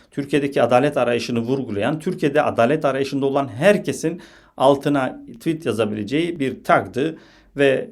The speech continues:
e, o, o gün hype'ı yakaladı. Yüz, yüz elli bin, yüz altmış bin tweet atıldı. Bir sürü insan engage oldu. Bir sürü ünlü şey yaptı. Akşamüstü bu tag değişti. E, "Geciken adalet için ahim önündeyiz." dedi. Ben de buna tepkimi ortaya koydum. "Bu yanlış bir karar. Bu,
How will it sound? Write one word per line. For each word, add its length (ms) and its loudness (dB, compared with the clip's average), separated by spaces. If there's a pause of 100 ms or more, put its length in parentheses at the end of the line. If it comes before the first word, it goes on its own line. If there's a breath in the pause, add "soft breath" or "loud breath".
e, 360 -4
o, 280 2
o 40 -8
gün 180 -2
hype'ı 340 -2
yakaladı. 680 -2
Yüz, 260 -4
yüz 160 -6
elli 240 -2
bin, 100 0
yüz 200 -4
altmış 400 -6
bin 240 -6 (220 loud breath)
tweet 220 -4
atıldı. 420 -6
Bir 60 -4
sürü 240 -6
insan 300 -2
engage 420 0
oldu. 280 -4
Bir 60 -2
sürü 380 -4
ünlü 300 0
şey 140 -2
yaptı. 360 -4 (300 loud breath)
Akşamüstü 680 -2
bu 120 -8
tag 280 -2
değişti. 540 -4 (420 loud breath)
E, 240 -4
"Geciken 640 2
adalet 440 2
için 200 -4
ahim 380 0
önündeyiz." 520 -2
dedi. 220 -6
Ben 180 4
de 120 0
buna 180 -4
tepkimi 360 -4
ortaya 340 0
koydum. 360 -4
"Bu 60 -2
yanlış 460 -2
bir 80 -8
karar. 380 -2
Bu, 200 -8